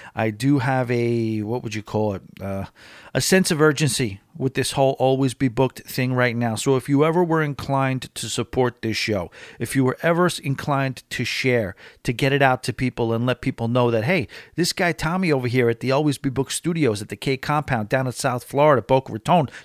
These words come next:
to be specific, he's got something going on. You might be into it. You might wanna, dare I say,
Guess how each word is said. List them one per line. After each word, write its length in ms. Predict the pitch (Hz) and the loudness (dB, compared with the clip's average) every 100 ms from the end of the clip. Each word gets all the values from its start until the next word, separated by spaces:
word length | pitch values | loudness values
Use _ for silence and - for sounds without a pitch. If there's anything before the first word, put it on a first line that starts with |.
| - | -2
to 60 | |
be 100 | 123 | 2
specific, 580 | 143 - - 185 - - - - | 2 2 4 4 4 -4 -8 -6
he's 160 | - 180 | 0 2
got 180 | 254 226 | 4 4
something 260 | 240 196 | 2 2
going 260 | 190 190 185 | 6 6 6
on. 260 | 214 170 - _ _ _ _ _ - | 4 0 -4 _ _ _ _ _ 2
You 100 | 151 | 6
might 240 | 196 208 | 8 6
be 140 | 165 185 | 4 2
into 260 | 190 156 | 2 0
it. 60 | 123 | 0
You 80 | 135 | 2
might 160 | 190 | 2
wanna, 280 | 185 180 147 - - - 123 | 4 2 2 -2 -20 -18 -4
dare 280 | 113 190 202 | 2 4 4
I 140 | 180 | 2
say, 400 | 165 - 175 160 | 0 0 2 0